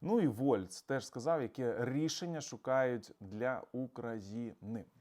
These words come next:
Підпишіться на цей YouTube канал, порекомендуйте його друзям, але підписка супер важлива, тому що ми боремось з російською пропагандою. А саме така підписка дає нам можливість бути присутніми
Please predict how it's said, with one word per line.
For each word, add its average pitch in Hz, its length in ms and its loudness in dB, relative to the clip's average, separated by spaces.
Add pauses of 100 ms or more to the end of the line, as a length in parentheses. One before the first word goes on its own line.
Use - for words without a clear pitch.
(120)
Підпишіться 143 720 -2
на 101 140 -8
цей 104 240 -4
YouTube 104 500 -10
канал, 151 520 0
порекомендуйте 127 800 -2
його 98 180 -8
друзям, 139 500 -4
але 113 120 -4
підписка 117 640 -8
супер 113 560 -4
важлива, 107 520 -4
тому 110 260 -6
що 104 160 -14
ми 104 100 -8
боремось 104 560 0
з 92 60 -10
російською 104 480 -10
пропагандою. 160 640 -2 (560)
А - 80 -18
саме 190 280 0
така 156 320 4
підписка 147 500 -2
дає 135 220 2
нам 139 200 0
можливість 127 1080 2 (320)
бути 143 300 0
присутніми 123 840 -2